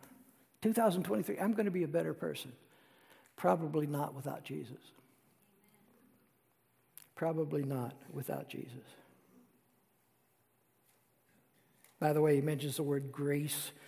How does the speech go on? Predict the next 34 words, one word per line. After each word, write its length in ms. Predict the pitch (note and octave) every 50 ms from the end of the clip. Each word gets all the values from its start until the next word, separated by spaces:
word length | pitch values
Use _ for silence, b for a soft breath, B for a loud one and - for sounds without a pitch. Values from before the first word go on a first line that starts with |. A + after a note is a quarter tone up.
| b b b b
three 180 | - D#3+ E3+
times 400 | - - - D#3+ C#3+ C#3 C3+ -
in 120 | D3 C#3+ C#3
verse 240 | C#3+ C#3+ C3+ - -
ten. 260 | - - C3+ C#3+ B2+ - - - - - _ - b b b b b b b b
So 160 | - - F#3+
Paul's 340 | - - A3+ A#3+ C4 C4 -
basically 480 | A3 A#3+ C4 C4 - C4+ - - G#3+
saying, 300 | F#3+ - - F#3+ F#3 F3
"Guys, 340 | D#3+ F#3 F3 F#3 G3+ F#3+ - - B B B B B B
I'm 260 | - F#3+ A#3 D4 E4 D4
proof 460 | - - - - B3 D#4 E4+ - -
of 80 | A#3 F3+
the 100 | F3+ E3+
resurrection. 760 | D#3+ E3 D#3+ D3 B2 D#3+ D3+ D3+ D3 C3+ C3 - - B2+ A2 - - - - - - _ _ _ _ _ _ _ b b b b b b b
I 180 | - G#3 C4 C#4+
was 260 | B3+ G#3+ F3+ D#3+ D3
dead 340 | C#3 D3 A3 B3 C#4 C#4+ C4+
in 120 | B3+ A3+
my 180 | G#3+ G#3 G3+ F#3
sins, 440 | - - - A#3+ A#3+ A3 F3+ E3
and 320 | F#3 F3 D#3+ C#3+ C#3 B2+ -
boom, 420 | - B3+ C4 A#3+ F#3 D3+ B2+ - - B B B B B
God 240 | G3+ A3 B3 C#4 C4+
interrupted 600 | C4 C4 C4 A#3+ A3 A3 A#3+ A#3+ A#3+ - G#3+ F3
my 340 | E3+ F3 F3+ F#3+ A3+ C4+ C#4+
life, 500 | B3+ A3 F#3 E3 E3+ F3+ E3+ - - - - - - - - - - - - - - _ _ _ _ _ _ _ _ _ _ _ _ _ _ _ _ _ _ _ _ _ _ _ _ _ _ _ _ _ _ _ _ _ _ _ _ _ _ _ _ _ _ _ _ _ _ _ _ _ -
and 100 | D3+ D3
I 80 | D3 D3+
gave 240 | D3 D#3 D3+ C#3+
my 100 | D3 C#3+
heart 240 | C#3 C3+ C#3+ - - -
to 80 | C#3+
him. 140 | C#3+ C#3+ C#3